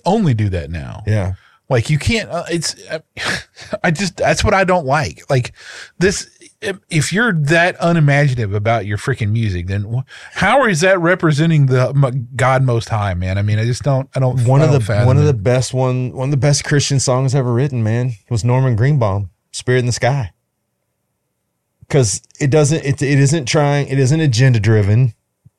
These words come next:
Speaker 2: right? It's just a dude singing about his love of God, man, and about having a friend in Jesus, right? Like, it's, and, and I, I feel like if people chased the spirit of that song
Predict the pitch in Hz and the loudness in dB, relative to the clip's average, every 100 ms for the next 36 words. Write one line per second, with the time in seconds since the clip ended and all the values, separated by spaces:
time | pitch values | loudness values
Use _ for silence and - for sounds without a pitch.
0 | _ 113 117 123 120 - 127 123 - 120 | _ 0 2 2 -2 -4 0 0 0 -2
1 | 104 131 135 135 131 117 - _ - _ | 0 2 2 2 0 -4 -8 _ -20 _
2 | _ _ _ _ _ _ _ _ _ - | _ _ _ _ _ _ _ _ _ -8
3 | - - 127 139 131 127 135 135 117 131 | -4 -2 0 2 2 2 2 2 0 0
4 | 127 113 120 147 117 92 101 101 113 104 | 0 0 0 0 -2 -4 -4 -4 -4 -2
5 | 110 - _ _ _ _ _ - 98 135 | -4 -6 _ _ _ _ _ -8 -2 0
6 | 143 139 135 139 139 113 113 151 127 - | 0 0 0 2 2 2 2 2 0 -4
7 | - 101 104 127 110 113 127 120 - - | -6 -2 0 0 0 -2 -2 -2 -4 -8
8 | - - - - _ _ - 120 120 135 | -20 -20 -20 -20 _ _ -4 -2 -2 -2
9 | 131 131 - - - 175 170 156 147 127 | 0 0 0 -2 -2 2 2 2 0 -2
10 | - 156 143 123 - 131 127 - 113 - | -2 -2 0 -2 0 0 0 -2 -4 -2
11 | 123 123 113 90 101 - - 104 104 113 | 0 2 0 -2 -4 -4 -2 0 0 0
12 | 117 | -2